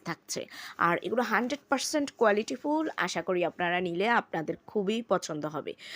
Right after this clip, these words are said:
আর এগুলোর কোয়ালিটি নিয়ে no compromise, হান্ড্রেড পার্সেন্ট গ্যারান্টি দিয়ে বলতে পারবো যে এগুলো হান্ড্রেড পার্সেন্ট গ্যা-, উম, কোয়ালিটিফুল। আর আপনারা হাতে পেলে বুঝতে পারবেন যে কতটা কোয়ালিটিফুল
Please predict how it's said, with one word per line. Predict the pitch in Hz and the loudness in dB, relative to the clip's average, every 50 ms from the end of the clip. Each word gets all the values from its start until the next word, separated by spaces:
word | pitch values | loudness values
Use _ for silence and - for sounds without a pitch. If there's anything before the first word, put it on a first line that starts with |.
| - 247 - | -14 -6 0
আর | - 165 160 151 139 | 2 2 4 4 2
এগুলোর | - 160 190 208 208 220 208 - _ | 0 0 0 2 0 0 -2 -6 _
কোয়ালিটি | - - 190 190 196 196 196 202 208 208 - 247 254 247 | -6 0 2 4 4 4 4 2 0 -2 -2 -2 -2 0
নিয়ে | 240 208 180 156 139 156 170 170 | 0 0 0 -2 -2 -2 -2 0
no | 180 196 226 226 - | 0 0 0 2 2
compromise, | 190 165 156 151 143 139 147 139 - - | 2 2 2 0 -2 -2 -4 -6 -6 -4
হান্ড্রেড | 175 180 196 226 233 262 254 - - | -2 -2 0 0 -2 -4 -6 -4 -2
পার্সেন্ট | 220 190 - - - 165 - | -2 -2 -2 -4 -8 -8 -4
গ্যারান্টি | - 160 151 151 151 160 160 - - | -4 -2 -2 -2 -4 -6 -8 -8 -6
দিয়ে | 170 165 165 | -4 -4 -2
বলতে | 160 175 170 - - | 0 -2 -2 -2 -2
পারবো | - - 196 190 190 196 277 | 0 2 2 2 4 2 0
যে | - - 302 | 0 0 -2
এগুলো | 294 277 285 | -2 -2 -4
হান্ড্রেড | 240 220 185 175 180 185 - _ | -2 -2 -4 -4 -4 -6 -6 _
পার্সেন্ট | - 180 - - 196 208 | -8 -6 -6 -6 -8 -4
গ্যা-, | 208 220 - - - - 165 | -2 0 -2 -2 -2 -6 -8
উম, | 165 156 139 - - _ - | -8 -8 -10 -14 -16 _ 2
কোয়ালিটিফুল। | 196 175 156 160 147 - - 135 - - - - - - - - - - - - - | 4 4 4 2 0 -4 -6 -10 -10 -12 -16 -18 -18 -18 -18 -16 -16 -14 -16 -10 0
আর | - 185 175 170 165 160 151 - - | 4 4 6 6 6 4 2 2 0
আপনারা | 185 - - 196 185 180 180 175 170 165 156 - - 180 170 | -2 0 2 2 2 4 4 4 2 2 0 -2 -4 -4 -2
হাতে | 170 170 165 175 - - 233 | 0 0 0 2 2 0 0
পেলে | 233 - 240 247 | 0 2 2 2
বুঝতে | 220 185 190 185 - - 208 | 0 0 -2 -4 -2 -4 0
পারবেন | - 196 180 170 170 185 | 4 4 4 4 4 2
যে | 202 247 247 - | 0 -2 -2 2
কতটা | 202 190 185 - 220 202 - 262 | 4 4 4 4 2 -2 -2 -2
কোয়ালিটিফুল | - - 208 180 170 170 175 185 185 - 247 240 - - 247 254 254 254 254 - | 0 2 4 6 6 6 4 2 0 -2 -8 -8 -6 -2 -2 0 0 -2 -4 -6